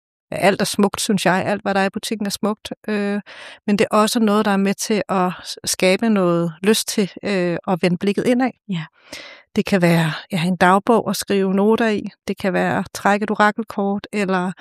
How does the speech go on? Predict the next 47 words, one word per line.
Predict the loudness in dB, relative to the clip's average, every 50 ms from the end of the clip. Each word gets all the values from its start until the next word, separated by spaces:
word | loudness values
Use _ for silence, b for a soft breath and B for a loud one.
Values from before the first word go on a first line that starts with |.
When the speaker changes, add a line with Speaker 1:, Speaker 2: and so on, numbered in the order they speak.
| B B B B B 0
Speaker 1:
have | 0 0
et | 2
lille | 2 2 2 2
ritual, | 0 0 2 2 4 4 2 0
hvor | -2 -2
man | -2 -2 -2
tænder | -2 -2 -2 0 0 -2
et | -2 -2
Palo | -2 -2 -2
Santo-træ | 0 0 0 -2 -2 -4 -6 -4 -4 -2 -2
om | 0 0
morgenen | 0 2 0 0 0 0 0 0
og | 0 0
renser | 0 0 0 0 -2 -2
energien. | -2 -2 -2 -2 0 -2 -2 -2 -2 -4 -6 -8 _ B
Speaker 2:
Ja. | -8 -8 B B B -18 _ _ _ _ _ _ _ _ _ _ _ _
Speaker 1:
Det | -4 0
kan | 2 2
også | 2 2 2
være | 2 2
en | 2 2
krystal, | -2 -6 -6 0 2 2 2 2 0
der | -2
ligger | -4 -2 -2 -2 -2
ved | -2 -2
natbordet. | -2 -2 -4 -4 -6 -4 -4 -2 -4 -4 -6 -8 -8 -6
Øhm, | -6 -4 -4 -4 -4 -4 -4 -4 -6 -8 B B B B B B B B B
så | -2 0 2
meget | 4 6 6 6 4 4 2
af | 2 0 0
det | 0 -2
har | 0 2 2 2 2
en | 0 0 0
energetisk | 0 0 0 0 0 -2 -4 -2 -2 -4 -4 -2
betydning, | -6 -6 -2 0 0 0 2 2 2 2 2 2 -4 -14 -6 -2
øh, | 0 0 2 2 0 0 0 -2 -4 -6 -4
og | -4 -4 0
handler | 2 2 2 4 4 2 2 2
egentlig | 2 2 2 2 2 0 0
om | 0 0 0 0 -2 -4 -12 _ _ -6
at | -4 -2
vende | 0 0 -2
blikket | 0 0 -2 -2 -2 -2 -2
indad | 0 0 0 0 0 -2
og | -2
have | -4 -4
selvomsorg. | -2 -2 -2 0 0 -2 -2 0 -2 -2 -2